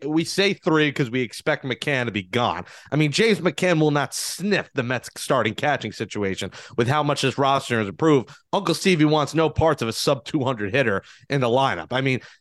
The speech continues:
McCann would be hitting twelfth in this Mets lineup. Like, he would, <laughs> it's a non-existent spot in the lineup for James McCann. So this team, one through twenty-five, is just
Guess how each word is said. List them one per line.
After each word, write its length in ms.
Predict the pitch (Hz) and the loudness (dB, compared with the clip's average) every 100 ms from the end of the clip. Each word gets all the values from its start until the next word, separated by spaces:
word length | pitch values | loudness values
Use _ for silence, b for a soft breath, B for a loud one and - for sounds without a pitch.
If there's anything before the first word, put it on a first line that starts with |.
| _ - | _ -16
McCann 720 | 139 - - 165 - 226 240 | -16 -14 -6 -2 2 2 4
would 120 | 165 | 4
be 100 | 151 | 2
hitting 220 | 185 131 | 0 -2
twelfth 440 | - 196 185 87 | 0 0 0 -4
in 100 | 104 | -12
this 180 | 92 - | -12 -10
Mets 200 | 107 87 | -6 0
lineup. 360 | 101 78 - 127 | 0 0 -2 -2
Like, 180 | 139 113 | 0 0
he 160 | 208 | 2
would, 200 | 185 160 - - | 2 2 -4 -4
<laughs> 80 | |
it's 200 | 196 143 | -4 -2
a 60 | 185 | 0
non-existent 760 | 190 214 190 139 185 - 156 | 0 0 0 0 0 0 -4
spot 340 | - - 175 147 | -2 0 2 2
in 60 | |
the 80 | 139 | 0
lineup 360 | 131 165 139 110 b b _ | 0 2 0 -4 b b _
for 80 | 139 | -4
James 340 | 131 156 139 | 0 0 0
McCann. 380 | 123 113 160 123 | -6 -2 0 0
So 320 | - 151 143 B B _ - | 0 2 2 B B _ -10
this 280 | 180 262 - | -2 -2 0
team, 380 | 208 180 160 - | 0 2 0 -2
one 300 | 151 185 180 | -2 0 0
through 200 | 175 160 | 0 0
twenty-five, 640 | 170 160 131 147 147 131 123 | 2 2 2 2 2 0 0
is 180 | 127 | 0
just 280 | 104 127 110 | 0 -4 -4